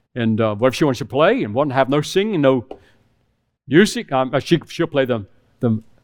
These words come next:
piano, but if you wanna come and kneel around this altar and these steps and voice to God, something in your life, in the area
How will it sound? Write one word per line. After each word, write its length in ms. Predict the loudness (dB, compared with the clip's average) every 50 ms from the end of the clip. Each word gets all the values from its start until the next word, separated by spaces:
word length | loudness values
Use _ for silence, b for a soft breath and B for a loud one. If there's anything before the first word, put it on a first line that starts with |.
| _ _
piano, 340 | -6 -2 0 0 2 2 2
but 360 | 2 0 0 -2 -4 _ _ _ -4
if 120 | -2 0
you 80 | 0 0
wanna 140 | 0 0
come 400 | 2 2 2 2 2 2 0 -2 -2
and 120 | -2 0 0
kneel 120 | 0 0
around 260 | 0 0 0 0 0
this 180 | -2 -2 -2 0
altar 600 | 2 4 4 4 2 0 -2 -4 -4 -4 -6 _ _ -6
and 120 | -2 2
these 140 | 2 2 2
steps 320 | 2 2 0 0 0 -2
and 100 | -4 -2
voice 200 | 0 2 0 0
to 100 | 0 -2
God, 400 | -2 0 0 0 2 0 -2 -4 -6 B B B B B
something 600 | B -6 -2 0 0 0 0 0 0 -2 -2 -2 -2
in 160 | -2 -2 0
your 200 | 2 2 2 2
life, 720 | 2 0 0 0 0 -2 -6 -12 -10 -8 -6 -6 -6 -8 -12 -18 -20 _ _ _ _ _ _ _ _ _ _ _ _ _ _ _ _ _ _ _ _ _ _ _ _ _ _ _ _ _ _ _ _ -6
in 120 | -6 -4
the 180 | -4 -6 -4 -2
area 420 | 0 2 2 2 0 0 -2 -2